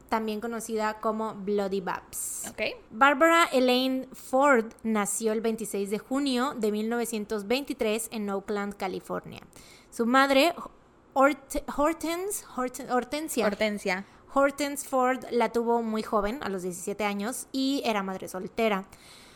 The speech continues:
Speaker 1: Cuando Barbara tenía dos años, Hortense dio a luz a su segunda hija, Claire Elizabeth, Y para ese entonces, pues, Hortense tenía apenas diecinueve años. Entonces, sus padres, o sea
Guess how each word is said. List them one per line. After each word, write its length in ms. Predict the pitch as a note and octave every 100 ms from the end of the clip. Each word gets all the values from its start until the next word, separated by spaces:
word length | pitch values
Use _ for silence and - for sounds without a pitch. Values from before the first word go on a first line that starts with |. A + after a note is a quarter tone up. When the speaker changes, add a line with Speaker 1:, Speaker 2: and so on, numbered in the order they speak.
| - -
Speaker 1:
Cuando 200 | C4 B3+
Barbara 300 | A#3+ B3+ C4
tenía 300 | B3 A#3 A3+
dos 340 | G3 B3 C4+
años, 480 | C#4 B3+ A#3 C#4+ -
Hortense 520 | - A#3 A3+ A#3 A#3+ F#3+
dio 240 | A3 G#3+
a 80 | G#3
luz 320 | G#3 G#3+ A3
a 80 | A3
su 120 | G#3
segunda 420 | G3 F3+ F#3 F#3+
hija, 400 | G3+ A#3 - B3 D#4+
Claire 300 | G#3+ G3 F#3
Elizabeth, 640 | G3+ B3+ C#4 B3 A3 D4 - - - - -
Y 80 | B3+
para 180 | - A#3
ese 100 | A3+
entonces, 400 | B3+ B3+ B3 B3+
pues, 180 | B3+ C#4+
Hortense 400 | A3 A3 A3 A#3
tenía 240 | B3 G3+ F#3+
apenas 380 | - F#3 G3 G3+
diecinueve 420 | F#3+ F#3 F3+ G3
años. 340 | D#4 D#4 G#3+ G3
Entonces, 440 | F#3+ G3+ A#3 A#3
sus 180 | C#4 -
padres, 480 | - C4 B3+ B3 B3
o 40 |
sea 280 | A#3 A3+ G#3